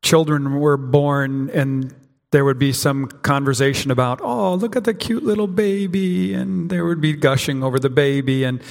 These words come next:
talking about the baby, and he would sit off quietly in the corner. And I, I, there was one instance, I don't remember exactly how it went, but it's retold that he was asked, "Well, what do you think about the baby?" And he looked and he said,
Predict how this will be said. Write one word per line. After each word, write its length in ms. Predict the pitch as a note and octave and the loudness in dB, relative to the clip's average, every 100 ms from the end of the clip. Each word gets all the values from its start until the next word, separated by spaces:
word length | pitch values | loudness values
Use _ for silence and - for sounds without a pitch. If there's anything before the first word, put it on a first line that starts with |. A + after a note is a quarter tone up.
| - - | -18 -6
talking 380 | - C#3+ C#3+ C3+ | 0 0 2 -2
about 300 | B2+ C3 C#3 | 2 2 2
the 80 | C3+ | 2
baby, 460 | C#3 D3 C3+ C3 | 2 2 0 0
and 140 | C3 B2+ - - - | -2 -4 -14 -20 -2
he 100 | D3+ | 2
would 180 | D3+ C#3 | 2 2
sit 220 | - D#3 | 2 2
off 180 | C#3 C#3+ | 2 0
quietly 360 | - C#3 C#3+ D3 | 2 2 2 0
in 80 | C3+ | -2
the 80 | |
corner. 420 | C3+ - D#3 D3 C3 | -2 2 2 2 0
And 80 | |
I, 240 | C3 - D3 | -2 0 -2
I, 40 | |
there 200 | C#3+ C#3+ | 2 2
was 140 | C#3 C3+ | 2 2
one 260 | D#3 E3 | 2 2
instance, 420 | D3+ D#3 - C3+ | 2 -2 -4 0
I 120 | C#3 C#3+ | 2 2
don't 100 | D3 | 2
remember 240 | C#3+ C3 | 0 0
exactly 480 | B2+ D3+ D#3+ - C#3 | 2 2 2 0 0
how 160 | C3+ | 2
it 80 | C3+ | 2
went, 320 | C#3 C#3+ C#3 | 2 0 2
but 140 | C3+ C3+ | 2 2
it's 340 | C3+ - - | 0 -4 -4
retold 640 | D3 D3 D3 - E3 D#3 C3+ | 0 0 2 2 4 4 2
that 220 | C#3 - - - - - | 0 0 -10 -20 -20 2
he 120 | F3+ | 4
was 160 | D#3+ C#3+ | 6 4
asked, 260 | E3+ D#3+ E3 | 2 2 2
"Well, 100 | D#3 | 4
what 120 | G#3+ | 4
do 60 | |
you 140 | G#3+ G#3+ | 4 2
think 360 | - D4 - | 4 2 4
about 280 | F#3 E3+ F#3 | 2 4 4
the 80 | F3+ | 4
baby?" 360 | G3+ C#4+ F3 C3 | 6 6 4 2
And 80 | |
he 100 | C#3+ | 2
looked 320 | C#3+ E3 - C#3 | 4 2 0 -2
and 80 | |
he 60 | C#3 | 0
said, 340 | C#3 C#3 C3+ | 2 2 0